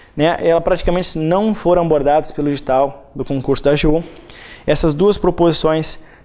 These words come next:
não podem ser consideradas nem como correta nem como errada, pelo princípio da legalidade da vinculação do edital. Basta olhar as questões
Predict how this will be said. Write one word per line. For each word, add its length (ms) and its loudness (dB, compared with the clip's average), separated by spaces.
não 380 2
podem 420 2
ser 240 -2
consideradas 520 -2
nem 120 -6
como 200 -6
correta 460 -4
nem 160 -6
como 180 -4
errada, 380 -2
pelo 140 2
princípio 480 -2
da 80 2
legalidade 640 2
da 60 -6
vinculação 500 -6
do 80 -2
edital. 460 -4
Basta 420 0
olhar 680 0
as 180 -2
questões 640 -2